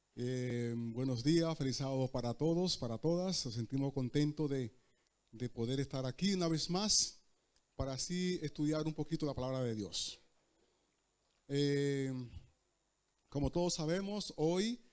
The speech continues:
comienza, esta noche comenzamos una serie de, de temas en la campaña aquí en Parera, donde estamos recordándole, invitándole a todos que estemos allí presentes. También les recordamos que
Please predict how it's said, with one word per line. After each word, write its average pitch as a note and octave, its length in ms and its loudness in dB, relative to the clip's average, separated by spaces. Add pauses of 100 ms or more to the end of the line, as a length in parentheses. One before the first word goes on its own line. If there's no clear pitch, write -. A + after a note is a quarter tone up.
(120)
comienza, C#3+ 1040 0
esta C#3 220 -6
noche F3+ 380 -2
comenzamos D3+ 1120 -2 (280)
una C#3+ 220 -2
serie D#3 520 0
de, C3+ 560 -4 (120)
de B2 120 -6
temas F#3 380 -4
en C3 120 -6
la B2+ 80 -10
campaña D3 640 -2 (220)
aquí A#2+ 300 -4
en D#3 120 -2
Parera, C3 480 -4 (280)
donde B2 140 -6
estamos C#3+ 560 -4
recordándole, C#3 680 -4
invitándole C#3 500 -6
a A2 80 -10
todos D#3 360 -4
que - 100 -10
estemos C3+ 340 -10
allí C3 200 -10
presentes. B2 640 -8 (420)
También D#3+ 640 0 (380)
les D3 160 -2
recordamos E3+ 960 -2 (260)
que D3+ 760 0